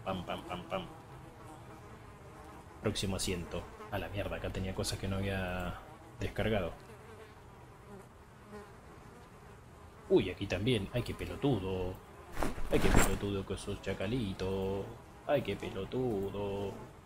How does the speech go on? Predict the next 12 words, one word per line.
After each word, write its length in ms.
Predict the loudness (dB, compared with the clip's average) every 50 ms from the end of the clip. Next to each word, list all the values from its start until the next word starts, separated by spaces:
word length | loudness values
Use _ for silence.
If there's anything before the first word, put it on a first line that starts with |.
| -18 -18 -18 -16 -16 -16 -16 -16 -18 -16 -16 -16 -16 -16 -18 -18 -18 -18 -18 -16 -16 -16 -16 -18 -18 -18 -18 -18 -16 -16 -14 -14 -14 -14 -14 -14 -14 -16 -16 -16 -16 -14 -14 -14 -14 -14 -14 -14 -12 -12 -12 -6 -4
Perfecto, 440 | -2 0 0 0 0 -2 -2 0 0
y 60 | 0
el 60 | 0
martillo 380 | 0 -2 -2 0 0 0 0 0
lo 80 | 2
deja 260 | 0 0 2 2 4 4 4 4 4
bien. 500 | 4 4 4 4 4 4 4 4 2 10 12 12 12 12 8 2 -2 -4 -8 -12 -14 -14 -12 -12 -12 -14 -14 -14 -12 -12 -12 -12 -12 -12 -12 -12 -12 -12 -12 -12 -12 -12 -12 -12 -12 -10 -10 -10 -8 -8 -8 -8 -8 -8 -8 -4 2 4
Bueno, 220 | 4 4 4 2 0
entonces 480 | 0 2 4 4 4 4 4 4 4 2
estamos, 1200 | 2 2 6 6 8 8 8 6 6 6 6 6 6 4 4 4 2 2 0 -2 -4 -8 -8 -8 -8 -8 -8 -8 -8 -8 -2 2
claro, 240 | 4 4 4 4 2 0 -2 -2
prácticamente 960 | 2 4 4 4 4 4 4 6 6 6 6 6 6 4 4 6 6 6 6